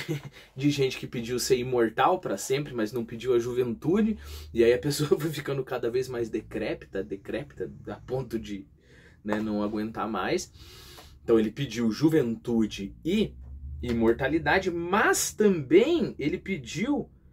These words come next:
é, para dormir para sempre, né? Ficar lá dormindo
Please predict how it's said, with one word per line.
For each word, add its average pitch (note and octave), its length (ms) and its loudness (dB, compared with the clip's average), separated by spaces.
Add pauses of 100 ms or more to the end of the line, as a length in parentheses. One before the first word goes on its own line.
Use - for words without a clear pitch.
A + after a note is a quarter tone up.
(440)
é, A2+ 400 0
para D#3+ 240 2
dormir F3 760 0 (100)
para F#3 240 -6
sempre, - 760 -8 (640)
né? D#3 140 -8
Ficar D3+ 400 -10
lá D3 260 -8 (300)
dormindo C3+ 840 -8